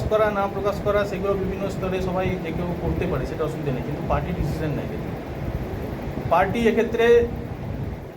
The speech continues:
রিকোয়ারমেন্ট অনুসারে, পরিবেশ পরিস্থিতি অনুসারে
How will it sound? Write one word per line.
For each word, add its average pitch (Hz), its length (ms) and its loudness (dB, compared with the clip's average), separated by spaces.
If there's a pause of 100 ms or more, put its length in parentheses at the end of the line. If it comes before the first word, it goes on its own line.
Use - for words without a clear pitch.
(1160)
রিকোয়ারমেন্ট 233 560 6
অনুসারে, 214 480 2 (380)
পরিবেশ 208 380 2
পরিস্থিতি 202 320 -2
অনুসারে 202 480 0